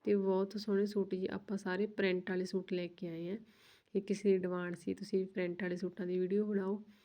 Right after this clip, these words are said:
ਤੇ ਆਪਾਂ ਜੀ ਪ੍ਰਿੰਟ ਵਾਲੇ ਸੂਟਾਂ ਦੀ ਵੀਡੀਓ ਲੈ ਕੇ ਆਏ ਸਾਰੇ। ਵਧੀਆ ਆਮ ਖਾਸ ਪਾਉਣ ਨੂੰ ਵੀ ਬਹੁਤ ਵਧੀਆ ਸੂਟ ਹੈ ਜੀ, ਸਾਰੇ ਪ੍ਰਿੰਟ ਵਾਲੇ ਸੂਟ ਹੈ ਇਹ। Without ਦੁਪੱਟੇ ਵਾਲੇ ਸੂਟ ਹੈ,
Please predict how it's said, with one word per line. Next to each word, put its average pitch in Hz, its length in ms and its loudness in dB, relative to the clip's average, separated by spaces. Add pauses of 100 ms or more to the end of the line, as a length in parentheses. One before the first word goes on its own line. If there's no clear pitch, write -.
(280)
ਤੇ - 60 -8
ਆਪਾਂ 190 340 0
ਜੀ 185 160 0
ਪ੍ਰਿੰਟ 190 400 -2
ਵਾਲੇ 185 140 0
ਸੂਟਾਂ 196 320 -6
ਦੀ 190 120 0
ਵੀਡੀਓ 196 280 0
ਲੈ 190 140 2
ਕੇ 170 180 -6
ਆਏ 165 80 -4
ਸਾਰੇ। 185 360 -6 (920)
ਵਧੀਆ 202 280 4
ਆਮ 196 260 0
ਖਾਸ 190 280 -4
ਪਾਉਣ 185 300 -2
ਨੂੰ 190 200 -2
ਵੀ 196 100 2
ਬਹੁਤ 190 360 -2
ਵਧੀਆ 190 280 0
ਸੂਟ 202 360 -6
ਹੈ 190 60 -2
ਜੀ, 180 80 -4
ਸਾਰੇ 185 340 -6
ਪ੍ਰਿੰਟ 180 420 -6
ਵਾਲੇ 180 140 -4
ਸੂਟ 180 260 -6
ਹੈ 180 60 -4
ਇਹ। 175 140 -12 (1300)
Without 196 440 4
ਦੁਪੱਟੇ 185 380 0
ਵਾਲੇ 185 180 0
ਸੂਟ 196 300 -2
ਹੈ, 208 80 2